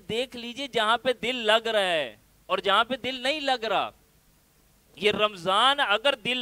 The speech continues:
लग रहा है और रब के मुताबिक गुजारना है और जन्नत उससे लेनी है, तो फिर तुम्हारी बाछें खिली हुई हो, फिर तुम्हारा दिल बाग बाग हो,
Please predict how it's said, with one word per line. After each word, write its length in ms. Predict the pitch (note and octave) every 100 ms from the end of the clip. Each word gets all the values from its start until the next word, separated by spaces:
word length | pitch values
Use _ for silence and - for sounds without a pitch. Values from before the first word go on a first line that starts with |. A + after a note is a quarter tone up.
| G#3
लग 240 | G#3+ B3+
रहा 120 | C#4
है 60 | C#4+
और 160 | C4+ F#3
रब 200 | A#3+ -
के 100 | C#4
मुताबिक 540 | B3 A3 A3 A3+ C4+ A#3
गुजारना 500 | G#3+ G3+ G#3+ B3+ C#4
है 60 | C#4
और 120 | B3 G3+
जन्नत 400 | G#3 A#3 C4+ C4+
उससे 300 | A#3+ C4 C4+
लेनी 500 | A3+ A3+ B3 C4+ B3+
है, 220 | B3 D#3+ - _ _ -
तो 80 | D#3
फिर 220 | D#3 F3+
तुम्हारी 400 | - F3 E3+ F#3+
बाछें 380 | D3 D#3 - F#3
खिली 340 | - E3 E3 F3+
हुई 160 | E3
हो, 100 | D#3+
फिर 200 | D#3+ D#3
तुम्हारा 320 | D#3+ D#3+ D#3+ E3+
दिल 200 | E3 E3+
बाग 220 | D3+ D#3+ D#3
बाग 200 | E3+ E3+
हो, 220 | D3+ C#3+